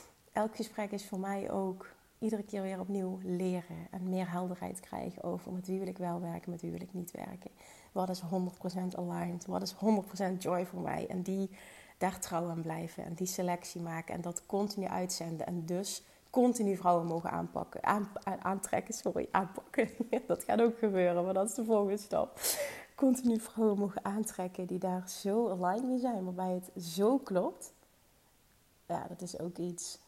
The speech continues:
waar ik op dit moment enorm dankbaar voor ben. En dan zie je ook echt, wauw, er heeft een shift plaatsgevonden. Oh, de lucht wordt roze nu op dit moment. Ik ben de zonsondergang aan het kijken en de lucht wordt roze. Oh, oh, hier moet je bij zijn. Oh, zo mooi.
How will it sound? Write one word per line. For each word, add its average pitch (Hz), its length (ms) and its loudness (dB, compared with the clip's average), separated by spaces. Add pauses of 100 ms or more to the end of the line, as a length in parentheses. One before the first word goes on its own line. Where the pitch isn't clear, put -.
(220)
waar - 160 2
ik 185 120 -6
op 180 120 -8
dit 185 120 -2
moment 175 240 0
enorm 185 340 0
dankbaar 202 340 -2
voor 220 160 -4
ben. 214 240 0
En 180 140 -4
dan 175 240 -4
zie 190 200 -2
je 202 120 2
ook 185 160 -4
echt, - 420 -4 (500)
wauw, 185 240 4
er 180 80 -4
heeft 185 180 -4
een 190 80 -6
shift 208 260 -6
plaatsgevonden. 190 640 -6
Oh, 175 160 -4
de 175 100 -2
lucht 185 280 -6
wordt - 220 -10
roze 170 340 -4
nu 160 200 -6
op 170 120 -10
dit - 200 -14
moment. 175 300 -8
Ik 180 80 -8
ben 180 120 0
de 170 60 -2
zonsondergang 175 580 -6
aan 180 60 -6
het 175 120 -10
kijken 175 340 -10
en 180 60 -6
de 185 60 -6
lucht 180 220 -8
wordt - 180 -12
roze. 202 380 -8 (1200)
Oh, 226 280 2 (320)
oh, 226 240 2 (160)
hier 214 140 -2
moet 208 180 0
je - 100 -16
bij 185 180 -2
zijn. 190 380 -2
Oh, 190 380 0 (220)
zo 240 220 6
mooi. 196 260 4